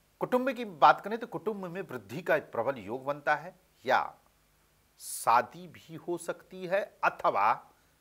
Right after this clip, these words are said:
संतान की भी प्राप्ति इस वर्ष में आपको अवश्य होगी। भाई बहनों का प्रेम आप लोगों को अवश्य मिलेगा। अगर आप महिला हैं तो भाई का प्रेम अत्यधिक होगा,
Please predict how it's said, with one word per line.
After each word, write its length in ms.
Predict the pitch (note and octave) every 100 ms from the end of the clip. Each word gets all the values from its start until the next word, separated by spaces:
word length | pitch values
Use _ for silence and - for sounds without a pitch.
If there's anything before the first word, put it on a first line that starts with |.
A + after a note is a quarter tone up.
| _
संतान 720 | - - F3+ F3 F3 G3 A#3 A#3
की 180 | G3+ F3+
भी 140 | F3+
प्राप्ति 600 | - C3+ B2 - F3+ G#3+ _ _ _
इस 160 | C#3+ -
वर्ष 240 | A#2 A2+ C3
में 220 | C#3+ F#3
आपको 420 | A2 G2+ - D3 -
अवश्य 360 | - F#2+ - G#2
होगी। 260 | F#2+ F#2 G#2 _ _
भाई 320 | A2 - A3+ C#4
बहनों 380 | G3 F#3 B3+
का 160 | C4+ G3+
प्रेम 400 | F#3+ - F#3 G#3 -
आप 220 | D3 D3+
लोगों 260 | D3 C3+ D3+
को 260 | - B2+ -
अवश्य 340 | B2+ - -
मिलेगा। 480 | D3+ D3 D3+ D#3 - _ _ A2+
अगर 280 | A2 C#3 -
आप 320 | A#2 A2+ - _ _ _ _ _ _ _ _ _ -
महिला 420 | A#2 B2 D#3+ F#3+
हैं 220 | E3+ F3
तो 100 | A2+
भाई 240 | F2 C#3 E3
का 140 | F3+
प्रेम 300 | F3 F3 F3 -
अत्यधिक 420 | - F3 F3 E3
होगा, 400 | C3 G2+ F2